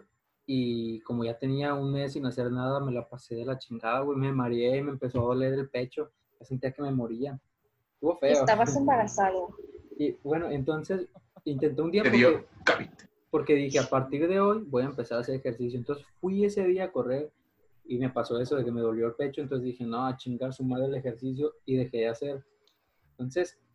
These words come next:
Speaker 1: la semana pasada dije, "No voy a salir a correr porque qué hueva, pero voy a hacer ejercicio aquí en mi casa". Entonces, un día me puse a hacer una rutina de ejercicio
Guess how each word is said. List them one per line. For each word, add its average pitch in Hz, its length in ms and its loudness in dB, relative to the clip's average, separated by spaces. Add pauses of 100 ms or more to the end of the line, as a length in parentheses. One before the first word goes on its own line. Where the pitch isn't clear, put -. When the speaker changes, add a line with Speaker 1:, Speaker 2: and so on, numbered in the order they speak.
Speaker 1:
la 143 120 0
semana 135 440 0
pasada 156 600 0 (420)
dije, 127 360 -2
"No 123 160 0
voy 165 100 4
a 180 40 2
salir 131 280 -2
a 156 80 -4
correr 135 320 -2
porque - 240 -12
qué 120 120 -2
hueva, 151 400 -2 (100)
pero 127 120 -2
voy 120 100 0
a - 40 -2
hacer 131 160 -2
ejercicio 123 400 -4
aquí 123 160 -2
en 123 80 0
mi 120 80 -4
casa". 131 340 -6 (400)
Entonces, 139 220 -10
un 170 140 -6
día 175 180 0
me 165 120 -2
puse 131 240 -4
a - 20 2
hacer 156 160 -4
una 156 160 -4
rutina 135 400 -4
de 147 60 -6
ejercicio 139 680 -8